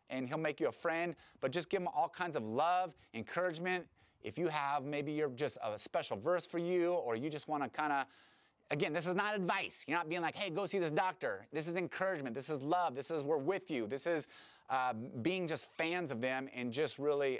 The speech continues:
um, making sure you're pumping them up. You can also, uh,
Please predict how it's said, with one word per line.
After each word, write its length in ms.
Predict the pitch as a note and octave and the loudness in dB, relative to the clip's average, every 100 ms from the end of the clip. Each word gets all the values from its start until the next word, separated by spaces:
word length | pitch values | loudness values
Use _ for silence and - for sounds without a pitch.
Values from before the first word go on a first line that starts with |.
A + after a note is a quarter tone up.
| - | 0
um, 460 | C3 A2+ G#2+ G2+ G2 - | 0 2 0 -6 -12 -8
making 220 | C#3+ C3+ B2+ | -4 -2 -2
sure 140 | C#3+ | 0
you're 60 | B2+ | 0
pumping 340 | - C#3 C#3 | 0 -2 -2
them 160 | B2+ B2 | 0 2
up. 260 | D3 - - - - | 0 -2 -12 -20 -6
You 140 | D3+ G3 | -2 0
can 140 | G3+ | 0
also, 720 | - D#3 F3+ - G#3 G#3+ A3 - | 2 2 2 0 2 2 0 -2
uh, 240 | C#3+ C3 | 0 0